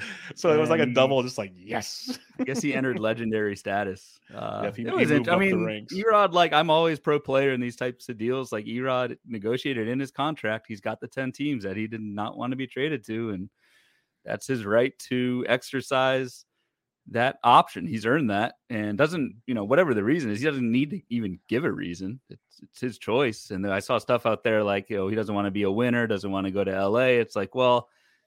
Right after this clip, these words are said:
Speaker 2: you know, who knows what's going on in Erod's life personally. Like you said, Bubba was dealing with some things, missed some time last year. It's just like,
Speaker 1: Yep.
Speaker 2: I don't know. I think about my job and, like, would I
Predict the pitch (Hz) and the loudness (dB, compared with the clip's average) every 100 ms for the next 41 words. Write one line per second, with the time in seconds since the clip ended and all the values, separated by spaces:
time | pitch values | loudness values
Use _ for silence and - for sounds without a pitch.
0 | _ _ _ _ 117 - - - 180 160 | _ _ _ _ -8 -8 -10 -2 0 4
1 | 117 107 92 101 - 107 98 95 98 95 | 4 4 0 -6 -4 -2 -2 0 -2 -2
2 | 95 92 95 - 107 101 98 95 92 87 | -2 -4 -6 -6 -4 0 2 2 0 -6
3 | - 104 98 92 - 120 107 - 104 104 | -12 -4 -2 -2 0 0 0 -2 -2 -2
4 | 95 - 104 - 98 98 98 98 92 123 | -2 -4 -6 -2 -2 0 0 -2 -4 -2
5 | 110 107 101 104 110 101 101 - - - | -2 -2 -4 -6 -4 -2 -4 -6 -12 -4
6 | 104 95 98 101 - 104 104 95 - - | -4 -2 0 -2 -2 -2 -2 -4 -10 -6
7 | 113 95 87 90 - _ _ _ - 123 | -2 -2 -4 -14 -20 _ _ _ -4 -2
8 | 95 110 147 123 113 113 120 107 95 98 | 2 2 2 4 6 6 4 4 2 2
9 | 104 95 107 104 110 | 0 -2 0 0 0